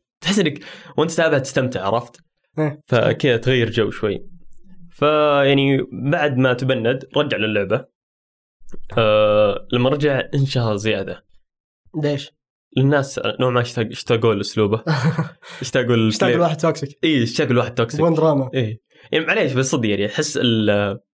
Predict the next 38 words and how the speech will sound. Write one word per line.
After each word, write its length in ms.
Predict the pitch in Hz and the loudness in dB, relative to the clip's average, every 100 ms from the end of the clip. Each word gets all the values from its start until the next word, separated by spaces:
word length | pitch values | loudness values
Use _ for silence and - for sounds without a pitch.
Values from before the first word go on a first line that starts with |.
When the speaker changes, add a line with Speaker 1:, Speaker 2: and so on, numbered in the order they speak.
| _ - _ _ _ - | _ -20 _ _ _ 0
Speaker 1:
اللعب 420 | 127 151 127 123 | 2 2 0 2
إذا 120 | 117 | 0
كان 260 | 120 131 117 | 2 0 0
كله 500 | 120 131 113 - 117 | 2 2 2 -2 -8
كذا 240 | - 110 | -4 -2
أمان 560 | 113 117 117 113 107 107 - | 2 2 4 4 2 -2 -2
ولا 200 | 120 120 | 0 0
حد 100 | 110 | -2
يسب 160 | 120 | -2
بعض 360 | 110 113 110 - | 0 0 0 -2
كذا 180 | - 120 | 0 0
friendly 600 | 120 131 117 113 113 - _ _ - - | 2 0 2 0 -2 -6 _ _ -20 -12
حلو، 500 | - 320 147 - - _ _ | 0 2 2 0 -8 _ _
بس 120 | 135 | -4
في 60 | 143 | 0
الكومبتيتيف 640 | 139 160 147 180 160 139 131 - _ _ _ | 0 2 2 0 0 0 -2 -8 _ _ _
تبي 180 | 180 190 | 0 0
تطلع 380 | 180 - 185 131 | 0 0 0 0
حرتك. 460 | - 123 123 - - - | 0 0 -2 -2 -12 0
Speaker 2:
إي، 120 | 180 | 0
صح. 240 | 175 165 131 | 2 0 2
Speaker 1:
<laughs> 40 | |
تبي 140 | 180 170 151 240 254 190 | 4 2 2 0 0 0
Speaker 2:
ما 60 | |
ودك 120 | 254 | 2
Speaker 1:
تطلع 160 | 240 180 | 2 2
Speaker 2:
حتى 80 | 202 | 2
أحد 80 | 190 | 2
Speaker 1:
حرتك. 220 | 190 156 | 2 2
Speaker 2:
يسبك، 240 | 180 156 156 | 0 0 2
إذا 80 | |
أحد 140 | 175 165 | 0 0
سبك 280 | 185 156 147 | 0 0 -2
في 420 | - 160 160 147 | 0 0 0 -2
الكومبتيتيف 500 | 139 170 165 156 143 147 _ - | 0 0 2 0 -2 -10 _ -4
بيخرب 300 | 170 160 143 | -2 -2 -2
لعبك 320 | 147 127 127 | -2 -4 -8
أصلًا. 240 | 139 135 | -10 -10